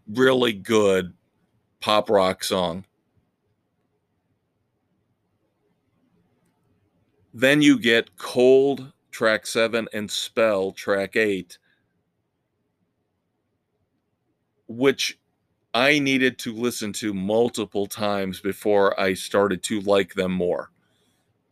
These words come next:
Originally, the first time or two I listened to Cold and Spell, I wasn't really that impressed. After three or four listens, these are the type of songs, the type of deep tracks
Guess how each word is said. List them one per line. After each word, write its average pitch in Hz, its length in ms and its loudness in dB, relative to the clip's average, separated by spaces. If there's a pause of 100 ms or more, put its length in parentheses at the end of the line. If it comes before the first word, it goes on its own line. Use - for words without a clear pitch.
Originally, 131 720 4
the 110 120 -2
first - 600 -2
time 127 320 2
or 117 80 2
two 120 280 0
I 107 100 4
listened 110 380 -2
to 107 80 -4
Cold 107 520 0 (360)
and 107 200 -2
Spell, 107 720 0 (540)
I 107 140 0
wasn't 107 480 0
really 107 440 -2
that 104 220 0
impressed. 117 840 -2 (2000)
After 117 320 0
three 123 220 0
or 113 80 2
four 120 260 2
listens, 107 480 -4
these 107 180 -4
are 110 40 -6
the 107 100 -10
type 110 300 -2
of 104 100 -6
songs, 107 520 -2
the 101 100 -4
type 107 300 -4
of 90 220 -6
deep 110 240 -4
tracks - 680 -2